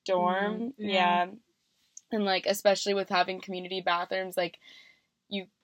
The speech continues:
Speaker 1: wake up in the morning, go brush your teeth, you're brushing teeth, your, your teeth <laughs> next to the, um, another person, and, like, you guys are just, like, start a conversation about
Speaker 2: Yeah.
Speaker 1: probably, like, how crappy the restrooms are, but, like, it's just, like,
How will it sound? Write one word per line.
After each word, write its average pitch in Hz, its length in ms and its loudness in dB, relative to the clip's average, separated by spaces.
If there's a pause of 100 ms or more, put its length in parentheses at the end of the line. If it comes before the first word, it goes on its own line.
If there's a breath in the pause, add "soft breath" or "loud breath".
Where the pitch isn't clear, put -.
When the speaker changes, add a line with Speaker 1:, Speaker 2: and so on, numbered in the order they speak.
(160)
Speaker 1:
wake 165 220 4
up 240 140 6
in 262 80 2
the 254 60 4
morning, 247 340 4
go 214 120 4
brush 214 220 6
your 226 100 0
teeth, 220 300 -4
you're 214 120 0
brushing 202 340 0
teeth, 202 160 -2 (160)
your, 202 160 -2 (120)
your 214 180 2
teeth 269 280 8
<laughs> - 0 -
next 302 280 8
to 311 120 4
the, 262 580 6
um, 214 120 4
another 233 360 4
person, 240 440 4
and, 220 160 0
like, 196 200 0
you - 60 -18
guys 208 180 4
are 196 100 -4
just, 196 200 -8
like, 185 280 0
start 196 220 2
a 190 60 4
conversation 180 840 -2 (440 loud breath)
about 190 280 8
Speaker 2:
Yeah. - 60 -8
Speaker 1:
probably, 196 300 6
like, 180 200 4
how 180 160 2
crappy 175 340 6
the 170 60 2
restrooms 170 600 0
are, 165 200 -2
but, 160 160 -2
like, 180 240 6
it's 196 160 -2
just, 202 180 -4
like, 175 180 -2